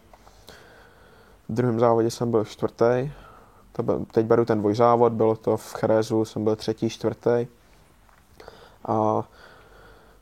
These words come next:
pak jsem jel to juniorský mistrovství světa, to jsem jel vlastně v týmu u Jirky Brože na K T M C, to úplně nový projekt prostě ještě, eh,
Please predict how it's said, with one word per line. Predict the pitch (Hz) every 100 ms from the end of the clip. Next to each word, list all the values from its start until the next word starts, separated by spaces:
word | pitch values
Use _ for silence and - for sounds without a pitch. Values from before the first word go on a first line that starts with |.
| _ _ _ - _
pak | 113 120 -
jsem | - 143 139
jel | 120 110
to | 113 113
juniorský | 117 120 120 - 120
mistrovství | 117 120 120 127
světa, | - 110 - 117
to | 110
jsem | - 117
jel | 113
vlastně | 113 110 - 117
v | -
týmu | 113 120 113
u | 101 104 98 98
Jirky | 98 -
Brože | 120 117 120 110
na | 104
K | 110 113
T | 117
M | 117
C, | - 120 113 - _ -
to | 113 -
úplně | 107 - 110 110
nový | 110 110
projekt | 107 104 107 -
prostě | 110 107 - 117
ještě, | 110 110 - 113
eh, | 107 104